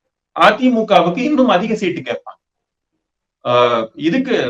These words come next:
அஹ், விஜய் போன்ற புதிய கட்சிகளுக்கு போனாங்கன்னா இன்னும் அதிக சீட்டுகள் கேட்பாங்க. So இதுதான் அவங்களோட எண்ண ஓட்டமாக இருக்கிறது. As on today, நாளைக்கு எப்படி வேணாலும் சூழ்நிலை மாறலாம்.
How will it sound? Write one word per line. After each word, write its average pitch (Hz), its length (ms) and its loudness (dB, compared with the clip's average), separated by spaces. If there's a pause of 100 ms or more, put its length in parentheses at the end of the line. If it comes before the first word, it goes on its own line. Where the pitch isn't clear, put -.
(160)
அஹ், 104 160 -8
விஜய் 247 320 -4
போன்ற 214 240 -2
புதிய 254 280 -4
கட்சிகளுக்கு 185 500 -4
போனாங்கன்னா 139 380 -6
இன்னும் 269 240 0
அதிக 226 180 2
சீட்டுகள் 123 420 -4
கேட்பாங்க. - 300 -10 (580)
So 226 80 -4 (100)
இதுதான் 254 360 0
அவங்களோட 190 300 -2
எண்ண 180 300 -2
ஓட்டமாக 147 420 -2
இருக்கிறது. - 320 -16 (400)
As 180 220 -2
on 226 140 -2
today, 165 280 -2 (500)
நாளைக்கு 196 420 0
எப்படி 208 200 -4
வேணாலும் 202 480 0
சூழ்நிலை 180 480 -6
மாறலாம். 104 380 -6